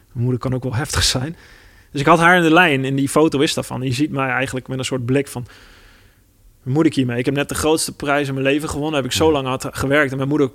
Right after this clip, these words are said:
Speaker 1: kon niet blij zijn voor mij. Ze zei alleen maar, "Ja, maar ik kan hier niet bij zijn en dit, dit, dit, dit."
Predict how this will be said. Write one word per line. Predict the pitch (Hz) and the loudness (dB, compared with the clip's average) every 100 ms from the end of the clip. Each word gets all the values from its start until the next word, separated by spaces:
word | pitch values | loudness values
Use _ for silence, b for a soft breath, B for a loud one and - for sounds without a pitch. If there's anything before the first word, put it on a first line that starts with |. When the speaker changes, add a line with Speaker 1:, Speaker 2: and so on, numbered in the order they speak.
| _ | _
Speaker 1:
kon | - 165 | -2 0
niet | 160 | 2
blij | 147 143 170 | 2 4 4
zijn | 139 | 0
voor | 123 123 | -6 -6
mij. | 113 135 | -6 -4
Ze | 135 | -4
zei | 127 120 | -2 -2
alleen | 135 | -2
maar, | 127 | -2
"Ja, | 131 143 | -2 -2
maar | 135 | -4
ik | 160 | -4
kan | 160 | -4
hier | 147 | -4
niet | 143 139 | -6 -6
bij | 156 160 | -4 -4
zijn | 143 143 143 135 | -6 -6 -6 -6
en | |
dit, | 135 139 | -6 -4
dit, | 156 - 127 | -4 -4 -6
dit, | 139 | -2
dit." | 165 - | -4 -4